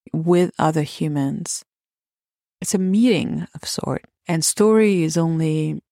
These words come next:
ever, every story can be healing. But I find that the notion of bond, of connection,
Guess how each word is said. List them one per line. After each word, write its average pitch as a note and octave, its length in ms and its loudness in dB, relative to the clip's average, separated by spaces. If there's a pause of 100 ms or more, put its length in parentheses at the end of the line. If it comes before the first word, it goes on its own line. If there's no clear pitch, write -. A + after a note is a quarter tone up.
(340)
ever, D#3 640 -4 (640)
every G3+ 260 2
story D#3+ 360 0
can D#3 200 -2
be D#3 120 0
healing. D#3 600 -2 (680)
But E3+ 100 2
I D#3+ 100 4
find G3 320 2
that F3+ 140 2
the D#3+ 100 0
notion E3 720 2 (120)
of D#3+ 600 -2 (440)
bond, E3+ 920 0
of - 160 -4
connection, - 880 -2